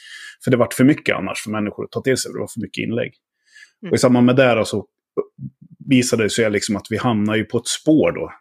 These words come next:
Speaker 1: som vi inte kommer ur liksom, när vi tittar på samma sak, och så föder algoritmerna oss med samma saker om och om, om igen.
Speaker 2: Du får din
Speaker 1: Så,
Speaker 2: egen världsbild
Speaker 1: ja.
Speaker 2: bekräftad hela tiden så.
Speaker 1: Exakt.
Speaker 2: Mm. Ser du några sådana bubblor runt dig i din vardag?
Speaker 1: I min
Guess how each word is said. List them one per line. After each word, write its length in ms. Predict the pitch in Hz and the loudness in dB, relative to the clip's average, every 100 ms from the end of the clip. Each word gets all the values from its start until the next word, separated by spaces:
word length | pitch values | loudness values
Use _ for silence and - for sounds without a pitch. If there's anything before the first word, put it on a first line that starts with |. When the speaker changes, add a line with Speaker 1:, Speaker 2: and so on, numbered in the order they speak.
| 123 101 - | -10 -10 -12
Speaker 1:
som 220 | - - 107 | -12 -6 -2
vi 100 | 110 | -2
inte 200 | 101 104 | -4 -4
kommer 300 | 123 120 165 | 0 2 2
ur 320 | 185 170 104 | 4 4 2
liksom, 340 | 95 92 87 101 | -2 -6 -8 -8
när 80 | |
vi 180 | 104 101 - _ _ _ _ - | -6 -6 -8 _ _ _ _ -4
tittar 260 | 117 104 | -2 -2
på 100 | 101 | -4
samma 320 | - 120 120 | -4 0 0
sak, 200 | 117 113 | 0 -2
och 60 | - | -2
så 100 | 120 | -4
föder 360 | - 127 120 120 | 2 2 4 2
algoritmerna 600 | 120 110 107 - 104 98 | 2 0 -2 -4 -6 -6
oss 160 | 90 | -6
med 120 | 104 101 | -6 -4
samma 240 | 104 92 | -4 -4
saker 340 | - - - | -4 -6 -2
om 180 | 120 120 | 2 2
och 60 | 104 | 2
om, 100 | 98 | -2
om 160 | 87 | -6
igen. 120 | 87 - | -10 -10
Speaker 2:
Du 80 | 185 | -6
får 140 | 175 | -2
din 120 | 170 | 0
Speaker 1:
Så, 40 | 165 | 0
Speaker 2:
egen 220 | 156 151 | 0 0
världsbild 360 | 160 151 170 151 | -2 -2 -4 -6
Speaker 1:
ja. 40 | |
Speaker 2:
bekräftad 400 | 147 165 160 143 139 | -8 -12 -10 -8 -6
hela 240 | 151 139 | -6 -6
tiden 280 | - 180 160 | -10 -14 -18
så. 100 | - _ _ _ _ _ | -20 _ _ _ _ _
Speaker 1:
Exakt. 320 | 101 151 143 - | -4 -2 -4 -6
Speaker 2:
Mm. 720 | - - - - - - - | -10 -20 -20 -20 -20 -20 -4
Ser 220 | - 277 | 2 2
du 80 | 381 | 2
några 140 | 415 | 0
sådana 180 | 269 214 | 0 0
bubblor 220 | 180 165 | 0 0
runt 200 | 180 240 | 0 -2
dig 180 | - 156 | -6 -8
i 80 | - | -10
din 120 | 156 170 | -10 -8
vardag? 240 | 185 165 - _ _ _ _ _ _ _ _ _ _ _ - _ _ | -10 -12 -16 _ _ _ _ _ _ _ _ _ _ _ -18 _ _
Speaker 1:
I 120 | 131 127 | 2 4
min 360 | 151 139 117 | 4 2 -2